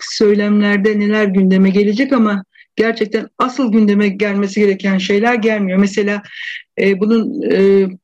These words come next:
bir işin emlak meselesi, e, iktidar tarafından, e, çok nadir gündeme geliyor. Gündeme geldiğinde, e, yani çok büyük tutarlar karşılığında spekülatif hareketlerle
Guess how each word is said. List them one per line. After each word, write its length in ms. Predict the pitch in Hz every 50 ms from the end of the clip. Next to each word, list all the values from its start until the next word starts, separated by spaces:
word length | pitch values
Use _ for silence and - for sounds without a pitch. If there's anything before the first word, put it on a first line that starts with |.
| -
bir 300 | 185 220 220 202 - - _ _ _ _ _ _ _ _ _ _ _ _ _ _ _ _ _ _ _ _ -
işin 220 | 185 - 247 233
emlak 420 | - - 220 233 240 254 254 254 -
meselesi, 680 | 208 190 185 190 190 175 175 175 - - 269 254 - _ _ _ _ _ - -
e, 260 | - 196 190 190 190
iktidar 480 | - 214 196 - 240 214 220 214 208 196 - _ _ _
tarafından, 720 | - - 190 190 185 185 190 202 202 220 233 233 226 233 - _ _ _ _ _ _ - - -
e, 220 | - 185 190 196 202
çok 320 | - - 262 254 262 -
nadir 340 | 226 220 220 226 214 233 240
gündeme 420 | 202 185 196 185 185 185 185 180
geliyor. 320 | 180 175 196 202 208 214 214
Gündeme 400 | 196 202 220 220 220 226 233 226
geldiğinde, 640 | 226 226 220 226 220 208 226 226 220 220 233 226 226 - - - - - - - _ _ -
e, 120 | 190 196 202 202 196 196 196 196 190 - -
yani 240 | - 196 196 190 190
çok 320 | - 240 214 214 - -
büyük 360 | - 220 233 226 233 - - - _ _ _ _ _ _ _ _ _ _
tutarlar 600 | - - 202 190 220 208 208 208 220 220 220 214 214
karşılığında 720 | - 214 214 208 196 - 214 220 220 214 202 214 214 202
spekülatif 720 | 208 - - - 202 196 - 214 202 208 - 226 - -
hareketlerle 840 | 220 208 202 196 214 208 214 - - 214 214 214 214 208 208 208 208